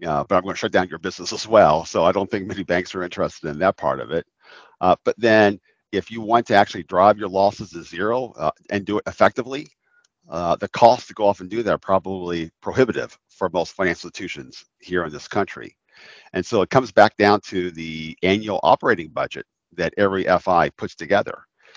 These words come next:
And in that operating budget, there is a line item for fraud write-offs, fraud loss write-offs.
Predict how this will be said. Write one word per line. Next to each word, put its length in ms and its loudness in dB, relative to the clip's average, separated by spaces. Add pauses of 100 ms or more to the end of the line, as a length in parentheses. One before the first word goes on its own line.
(200)
And 380 2
in 140 0
that 120 4
operating 480 2
budget, 320 -6
there 160 -2
is 80 -8
a 80 -4
line 380 0
item 420 -2 (220)
for 340 -2 (100)
fraud 460 2
write-offs, 640 0
fraud 240 -2
loss 260 -2
write-offs. 560 -4